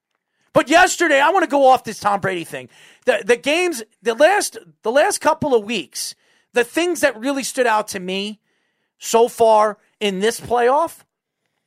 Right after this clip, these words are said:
is Aaron Rodgers, how dominant he is, how special he is, and what he is doing this year. He is going to break records in the playoffs this year. I really do believe that. I think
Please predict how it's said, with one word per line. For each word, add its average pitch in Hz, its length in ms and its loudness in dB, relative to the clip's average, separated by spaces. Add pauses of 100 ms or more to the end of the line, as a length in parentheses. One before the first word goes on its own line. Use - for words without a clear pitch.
(340)
is 208 460 -2 (120)
Aaron 233 260 2
Rodgers, 196 520 -2 (160)
how 190 320 0
dominant 185 520 -2
he 143 160 -12
is, 131 320 -14 (280)
how 185 200 -2
special 185 540 -6
he 156 200 -10
is, 135 220 -8 (240)
and 160 140 -8
what 185 120 0
he 202 120 -6
is 175 120 -8
doing 196 300 -2
this 151 200 -10
year. 139 140 -10 (220)
He 214 200 -4
is 233 140 -4
going 214 260 -2
to 196 160 -10
break 180 300 -6
records 151 840 -6 (240)
in 170 120 -6
the 160 60 -4
playoffs 156 420 -2
this - 220 -14
year. - 180 -20 (240)
I 180 120 2
really 202 400 -2
do 185 140 -6
believe 165 340 -6
that. 104 240 -16 (260)
I 180 140 0
think 220 220 -6